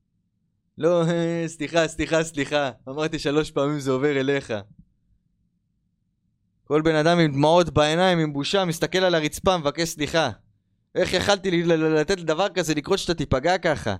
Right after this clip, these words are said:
איך לא ראיתי את זה? איך הייתי אדיש לזה? זה לא ייגמר אם לא תספר.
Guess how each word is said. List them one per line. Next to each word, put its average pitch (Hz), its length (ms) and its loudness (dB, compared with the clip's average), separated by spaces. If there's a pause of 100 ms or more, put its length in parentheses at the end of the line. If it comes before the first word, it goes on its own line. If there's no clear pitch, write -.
(300)
איך 202 220 -2
לא 214 160 4
ראיתי 214 380 2
את 120 80 -2
זה? 101 160 -4 (1200)
איך 185 160 0
הייתי 214 320 2
אדיש 233 260 -2
לזה? 135 340 0 (460)
זה 120 160 -6
לא 185 120 4
ייגמר 190 400 2
אם 196 80 0
לא 214 80 4
תספר. 196 640 0